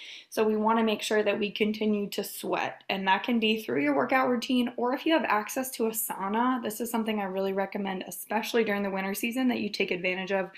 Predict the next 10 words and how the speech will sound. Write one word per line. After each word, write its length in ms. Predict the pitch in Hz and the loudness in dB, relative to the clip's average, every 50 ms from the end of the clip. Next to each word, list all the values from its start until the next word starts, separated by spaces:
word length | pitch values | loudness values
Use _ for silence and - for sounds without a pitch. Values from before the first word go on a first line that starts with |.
| - - - - - _ | -16 -18 -18 -18 -14 _
really, 480 | - 196 208 208 208 208 202 - - - - - - - _ - | 4 6 6 8 8 6 4 2 -2 -6 -12 -20 -20 -20 _ -4
um, 300 | - - - - - - | -2 -2 0 -2 -4 -4
consistently. 1000 | - - 208 226 - - 214 208 - - 180 - 160 156 - - - 185 - - _ _ _ _ _ _ _ _ _ _ - - - | 0 0 0 0 0 0 -2 0 0 -2 -4 -4 -6 -6 -6 -6 -6 -8 -10 -14 _ _ _ _ _ _ _ _ _ _ -20 -12 -10
So 160 | 240 - 220 226 | -4 -2 0 0
there's 200 | 214 202 208 - | 0 0 0 -2
a 60 | - | -4
ton 220 | - - 247 233 | -2 0 0 2
of 80 | 226 220 | 0 0
studies 380 | - - 208 208 214 214 214 | 2 2 2 4 4 4 2
done 500 | 214 - 196 196 196 190 190 190 190 190 | 4 4 4 4 4 2 0 -2 -4 -6